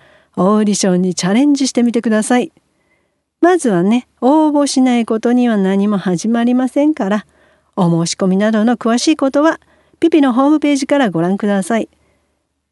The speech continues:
あなたの三年後、もしかして、ピピで喋ってるかもです。そして、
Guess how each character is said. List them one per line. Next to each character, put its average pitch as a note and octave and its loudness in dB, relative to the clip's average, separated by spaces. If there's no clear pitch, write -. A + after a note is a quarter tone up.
あ F3 0
な F3+ 0
た D3+ -4
の C3 -6
三 E3+ -2
年 A#3+ 0
後、 A#3 -2
も G3 0
し - -4
か E3 -4
し - -8
て、 F#3+ -2
ピ F3+ 0
ピ D#3+ -2
で E3 0
喋 D#3+ -2
っ - -8
て - -4
る G3 0
か G#3 -2
も A#3 -2
で E3+ -2
す。 - -12
そ D4+ 0
し - -4
て、 - 0